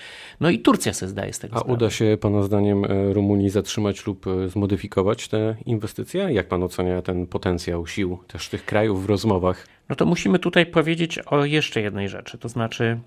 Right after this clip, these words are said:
Speaker 1: jest coraz więcej publikacji, o tym też trochę jak gdyby rozmawialiśmy w, w kuluarach, dotyczące tak zwanej asymetrii suwerenności.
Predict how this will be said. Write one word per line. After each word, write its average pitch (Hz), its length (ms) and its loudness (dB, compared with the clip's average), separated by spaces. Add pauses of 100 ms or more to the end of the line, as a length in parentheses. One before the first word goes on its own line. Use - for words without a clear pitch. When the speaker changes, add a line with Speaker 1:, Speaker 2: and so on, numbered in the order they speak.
(220)
Speaker 1:
jest 160 240 -4
coraz 185 200 4
więcej 180 260 -2
publikacji, 131 760 0
o 147 80 0
tym 151 160 -2
też - 180 -4
trochę 160 260 -2
jak 127 120 -2
gdyby 131 200 -2
rozmawialiśmy 123 880 -2
w, - 180 -12 (140)
w 120 100 -16
kuluarach, 120 800 -2 (600)
dotyczące 151 500 -2
tak 123 200 -4
zwanej 143 280 0
asymetrii 127 840 -2 (240)
suwerenności. 110 920 -6